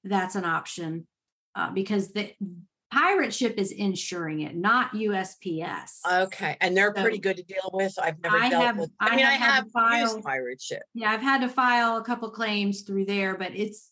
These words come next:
Speaker 1: I only do that if it's breakable.
Speaker 2: Yeah.
Speaker 1: I don't do it on every item because it might cost a dollar, but
Speaker 2: Yeah.
Speaker 1: that's worth it to me. And no, I don't put that on a handling charge. I just eat that cost.
Speaker 2: Okay, good.
Speaker 1: Um, 'cause it's, that's sort of, um,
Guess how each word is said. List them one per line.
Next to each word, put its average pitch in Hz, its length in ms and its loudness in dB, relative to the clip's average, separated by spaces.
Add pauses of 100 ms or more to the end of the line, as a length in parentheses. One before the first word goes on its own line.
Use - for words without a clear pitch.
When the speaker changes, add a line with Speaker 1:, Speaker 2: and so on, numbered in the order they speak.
(120)
Speaker 1:
I 233 140 4
only 311 200 6
do 277 180 4
that 233 160 2
if 208 120 -4
it's - 200 -14 (380)
breakable. 185 560 -4 (380)
Speaker 2:
Yeah. 160 360 2
Speaker 1:
I 277 80 0
don't 311 200 0
do 269 180 4
it 247 40 2
on 208 180 2
every 196 320 -2
item 156 380 -2
because 170 400 -6
it 277 120 2
might 277 240 4
cost 226 360 2
a 180 80 -4
dollar, 233 580 0 (440)
but 202 240 2
Speaker 2:
Yeah. - 80 -6 (300)
Speaker 1:
that's 240 240 2
worth 233 320 0
it 208 140 -6
to 202 80 -4
me. 214 440 4
And 185 80 -2
no, 190 300 2
I 180 120 2
don't 185 380 -2
put 208 160 -6
that 214 180 4
on 214 140 2
a 208 60 2
handling 240 500 4
charge. 226 680 2
I 190 220 0
just 196 260 -6
eat 214 280 -6
that 226 240 0
cost. 190 680 2
Speaker 2:
Okay, 147 400 2
good. 156 100 2
Speaker 1:
Um, 170 220 2
'cause 196 220 0
it's, - 340 -4 (240)
that's 196 280 2
sort 202 340 0
of, 170 300 -6
um, 165 500 -2